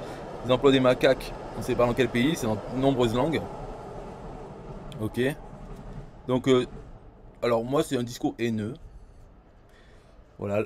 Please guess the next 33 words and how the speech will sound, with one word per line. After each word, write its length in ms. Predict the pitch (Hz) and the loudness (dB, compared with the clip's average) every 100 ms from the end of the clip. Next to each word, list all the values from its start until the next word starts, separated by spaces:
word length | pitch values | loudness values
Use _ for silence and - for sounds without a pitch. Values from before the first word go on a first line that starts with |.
| - | 2
euh, 140 | 113 | 2
l'orientation 500 | 120 139 143 143 151 | 4 4 2 0 -4
sexuelle. 460 | 139 131 120 110 101 - - - - | -8 -6 0 0 0 -8 -20 -20 -20
C'est, 200 | - 110 - | -6 -4 -2
on 100 | 113 | -2
attaque 380 | 113 151 143 | 0 0 -2
des 140 | 135 120 | -2 -2
personnes 360 | 110 - 139 | -4 -2 -2
sur 100 | 139 | 0
la 120 | 113 107 | 2 4
base 220 | 113 123 | 2 0
de 60 | |
l'orientation 400 | 110 110 107 107 | 0 -2 -2 -8
sexuelle, 420 | 117 104 - 107 101 | -10 -14 -8 -6 -6
d'accord ? 340 | 107 110 110 - - - - - - - - - - - | -8 -8 -10 -14 -20 -20 -20 -20 -20 -20 -20 -20 -20 -12
Euh, 320 | 110 110 107 104 104 101 95 - - - | -6 -4 -4 -6 -8 -10 -12 -18 -12 -4
et 40 | |
aussi 420 | 120 117 127 131 | -4 -4 -6 0
le, 180 | 123 107 | 2 2
le 120 | 107 | 0
covid. 580 | 107 123 104 110 101 90 - - - _ _ _ _ _ _ _ _ _ _ _ - _ _ _ _ _ _ - | -2 -4 -4 -4 -4 -6 -6 -14 -20 _ _ _ _ _ _ _ _ _ _ _ -20 _ _ _ _ _ _ 2
Alors, 220 | 110 113 | 4 4
on, 200 | - 135 143 | 2 -4 -2
ils 140 | 135 | -4
autorisent 380 | 151 165 165 156 | 0 2 2 2
parfois 260 | 143 156 190 | 4 4 4
des 80 | 165 | 2
propos 360 | 165 - 185 | 0 4 4
qui 340 | 175 - 151 143 | 4 -2 -6 0
qualifieraient 420 | 156 147 156 147 | 0 2 0 2
de 120 | 135 | 0
discours 360 | 123 139 160 139 | -2 -4 -4 0
haineux 380 | 156 160 180 | 0 0 0